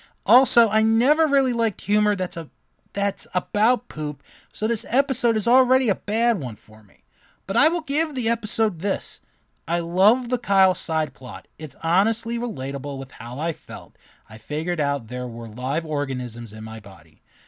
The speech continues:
But the mom side plot just ruins <laughs> the episode." I'm sorry to hear that.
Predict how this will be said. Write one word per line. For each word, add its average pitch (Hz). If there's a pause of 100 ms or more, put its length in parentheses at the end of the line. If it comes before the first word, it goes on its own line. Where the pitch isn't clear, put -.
(160)
But 104
the 113
mom 135
side 202
plot 196 (220)
just -
ruins 139
<laughs> -
the 139
episode." - (1500)
I'm 120
sorry 131
to 120
hear 135
that. 98